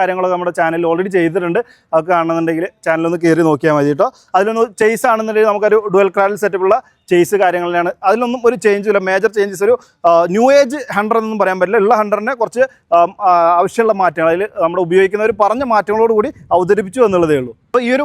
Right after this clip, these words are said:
മൂന്ന് കളർ കൂടാതെ മൂന്ന് കളർ, പഴയ മൂന്ന് കളർ നിലനിർത്തിയാണ്. അങ്ങനെ മൊത്തം ആറ് കളേഴ്സിൽ നമുക്ക് നിലവിൽ ഹണ്ടർ ഇനി വാങ്ങാനായിട്ട് പറ്റും മാർക്കറ്റിൽ. ഞാൻ പറഞ്ഞ പോലെ പെട്ടെന്ന് തന്നെ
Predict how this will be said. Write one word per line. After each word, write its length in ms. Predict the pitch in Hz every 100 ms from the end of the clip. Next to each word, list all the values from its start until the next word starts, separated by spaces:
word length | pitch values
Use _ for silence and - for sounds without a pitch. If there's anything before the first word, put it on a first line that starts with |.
| 269
മൂന്ന് 180 | 233 262
കളർ 180 | 247 240 240
കൂടാതെ 300 | 233 220 247 240
മൂന്ന് 180 | 196 226 233
കളർ, 140 | 214 175
പഴയ 200 | 175 190 226
മൂന്ന് 140 | 214 208
കളർ 140 | 208 202
നിലനിർത്തിയാണ്. 460 | 185 185 185 170 170
അങ്ങനെ 140 | 175 180
മൊത്തം 220 | 160 208 _ 180 180
ആറ് 200 | 208 240 233
കളേഴ്സിൽ 400 | 180 180 160 202 196
നമുക്ക് 240 | 170 170 208
നിലവിൽ 240 | 165 165 175
ഹണ്ടർ 220 | 165 151 165
ഇനി 80 | 165 151
വാങ്ങാനായിട്ട് 400 | 147 147 147 147
പറ്റും 160 | 143 139
മാർക്കറ്റിൽ. 380 | 135 131 131 151 190
ഞാൻ 80 | 151
പറഞ്ഞ 160 | 147 151
പോലെ 100 | 151 160
പെട്ടെന്ന് 300 | 143 - 190
തന്നെ 120 | 175